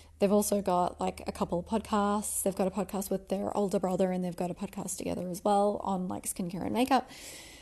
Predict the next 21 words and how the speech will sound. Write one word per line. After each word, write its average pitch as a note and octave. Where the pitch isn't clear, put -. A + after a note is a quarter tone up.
But, A3
um, A3
it's B3
just -
funny. G#3
They're G3+
just A#3+
characters. G3
I F#3+
love F3+
their F#3
personalities. F3+
So F#3
that's G#3
one G#3+
to G3
check F#3
out F#3
for -
anyone F3+
who's F3+